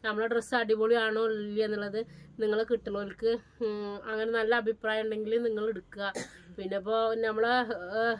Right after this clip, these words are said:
കമന്റ് ബോക്സ് ഓഫ് ആക്കി കിട്ടീന് ഒരുപാട് ആൾക്കാര് പറഞ്ഞു,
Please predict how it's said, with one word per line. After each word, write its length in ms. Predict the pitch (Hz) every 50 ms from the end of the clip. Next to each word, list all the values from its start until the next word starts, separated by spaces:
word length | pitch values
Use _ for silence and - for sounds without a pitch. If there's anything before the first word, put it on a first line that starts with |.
| - - - - - - - -
കമന്റ് 300 | 220 226 226 226 226 220
ബോക്സ് 280 | 220 240 240 233 -
ഓഫ് 300 | 269 247 233 226 226 -
ആക്കി 280 | 254 240 233 - - - -
കിട്ടീന് 420 | 247 - - 226 214 220 226 262 294 - - - - - - - - -
ഒരുപാട് 520 | 233 233 214 202 214 214 220 226 226 226 254
ആൾക്കാര് 540 | 233 214 214 - - 208 208 214 262 302 294 - - - - - _ _ _ _ _ _ _ _ _ _ _ _ _ _ _ _ _
പറഞ്ഞു, 380 | - 214 214 202 202 202 202